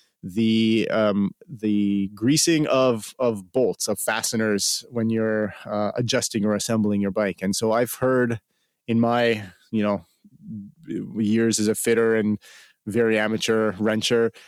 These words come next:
I've heard all sorts of advice. Like, you, you always should grease bolts. You should never grease bolts. You should grease bolts that are in these materials and not in these materials. You should not grease bolts, but you should use, um, thread locker, like, um, like Loctite instead.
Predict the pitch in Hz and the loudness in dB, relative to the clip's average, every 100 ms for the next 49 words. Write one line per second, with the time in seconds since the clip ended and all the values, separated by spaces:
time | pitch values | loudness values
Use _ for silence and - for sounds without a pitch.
0 | _ 113 113 131 113 127 - 123 113 107 | _ -4 0 0 2 0 0 0 0 -2
1 | 92 85 - 87 - 101 98 80 104 98 | -2 -2 -4 -6 -2 -2 0 0 -2 0
2 | - 190 170 170 143 147 131 139 135 127 | 4 4 4 2 2 2 2 2 2 0
3 | 104 - 107 147 175 151 135 143 127 131 | -2 -6 -2 0 2 0 0 0 -2 -2
4 | 127 127 - 98 98 95 135 - 127 123 | -2 -2 -4 -10 -10 -2 -2 0 2 2
5 | - 113 104 104 139 147 143 127 131 131 | 2 0 0 0 2 2 0 0 2 2
6 | 120 110 110 107 104 123 135 131 - 120 | 2 0 0 0 0 0 0 -2 -2 0
7 | 120 120 113 - - - 110 - 98 - | 2 2 -2 -12 -18 -6 -2 -2 -4 -6
8 | - - 120 131 120 117 131 - 123 120 | -14 -2 0 2 0 0 0 2 2 2
9 | 117 - - 110 104 107 110 104 107 107 | 0 -4 -6 -2 0 -2 -2 0 0 2
10 | 104 - - 107 104 98 101 98 _ _ | 0 -2 -4 -2 0 0 -2 -4 _ _
11 | _ _ - 151 147 147 135 139 131 104 | _ _ 0 2 2 2 2 0 2 2
12 | 98 101 - 101 101 101 104 110 101 139 | 0 -2 -4 -2 0 -2 -4 -6 -2 0
13 | 151 - 147 135 131 - - 117 - 156 | 0 0 0 2 0 -6 -6 -6 -2 2
14 | 147 139 | 2 0